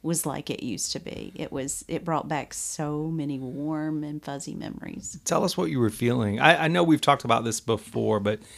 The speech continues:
Speaker 2: just kinda give us a sense, especially as maybe the, not maybe, truly the biggest Cam fan I've, I've ever known, like, what you were thinking, feeling, sensing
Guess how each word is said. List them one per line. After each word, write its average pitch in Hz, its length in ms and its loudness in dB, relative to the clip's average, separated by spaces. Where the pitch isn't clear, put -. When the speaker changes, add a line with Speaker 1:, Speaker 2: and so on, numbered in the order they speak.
Speaker 2:
just 175 200 2
kinda 220 180 2
give 165 120 4
us 135 120 4
a 127 60 4
sense, 123 380 4
especially 123 560 2
as 110 220 2
maybe 110 320 2
the, 101 200 0
not 98 220 -2
maybe, 98 440 -4
truly 110 420 0
the 101 180 2
biggest 104 420 2
Cam 98 300 0
fan 95 300 -2
I've, 95 220 -4
I've 98 360 -4
ever 98 240 -4
known, 98 420 -4
like, 98 180 -6
what 110 300 0
you 110 160 -2
were 104 120 0
thinking, 101 420 -4
feeling, 101 560 -2
sensing 98 680 -2